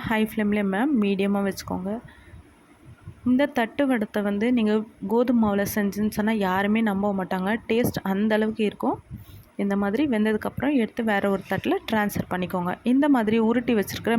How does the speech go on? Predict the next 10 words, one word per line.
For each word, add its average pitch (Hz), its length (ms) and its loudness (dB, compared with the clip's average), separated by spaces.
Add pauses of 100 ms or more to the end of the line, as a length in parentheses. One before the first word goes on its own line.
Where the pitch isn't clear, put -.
மீதமுள்ள 220 420 2 (120)
மாவு 196 260 0
எல்லாத்தையும் 214 480 2
எண்ணெயில 220 220 2 (100)
போட்டு 175 180 -2 (120)
பொரிச்சு 220 300 0
எடுத்துக்கோங்க. 190 380 -2 (760)
அப்புறம் 226 320 0
என்னங்க, 202 280 2 (760)
அட்டகாசமான 208 720 -2